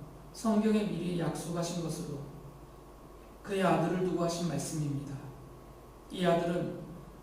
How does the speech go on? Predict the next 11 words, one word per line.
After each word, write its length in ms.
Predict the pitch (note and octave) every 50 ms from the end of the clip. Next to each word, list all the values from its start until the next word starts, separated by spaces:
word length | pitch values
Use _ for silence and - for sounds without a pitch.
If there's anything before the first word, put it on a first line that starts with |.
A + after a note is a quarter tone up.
| - - -
육신으로는 880 | G#3+ F#3+ F#3 - - A3 G3+ G3 G3 F#3 F3 E3+ E3 D#3 - - - - - - - - - - - -
다윗의 420 | - F3+ E3 E3 F3 F3 - G3+ F#3
후손으로 460 | F#3 F#3 F#3 F#3 F3+ F3+ F3+ F3+ F3+
태어나셨으며 760 | - - - F#3 F3+ E3+ - - D3+ - - D3+ C3+ B2+ C3 - - - - - - - - - - - - - - -
성령으로는 920 | - - - A3+ G#3+ G#3 G#3+ G#3 G3+ F#3 F3 E3+ E3 E3+ F3+ - - E3+ - - - - - - - - - - - - - -
죽은 300 | - - F#3+ F#3 G3 G3+
사람들 520 | G3 - G#3 F#3+ F#3+ F#3+ F#3+ F#3+ G3 G3
가운데서 680 | F3 E3+ D#3 D#3 D#3 D#3 D3+ D#3 D3+ D3 C#3+ C#3+ - - - - - - - - - - - -
부활하심으로 680 | - G3 G3 G3+ G#3 G3+ G3 - G#3+ G#3 G#3 G3+ G#3 G#3
나타내신 680 | G3+ - F#3 G3 F3 F3+ F3 E3+ - F3 - F#3 F#3 F3
권능으로 540 | D#3+ D#3 D#3 D#3+ D#3 D3+ D3 C#3+ D3+ -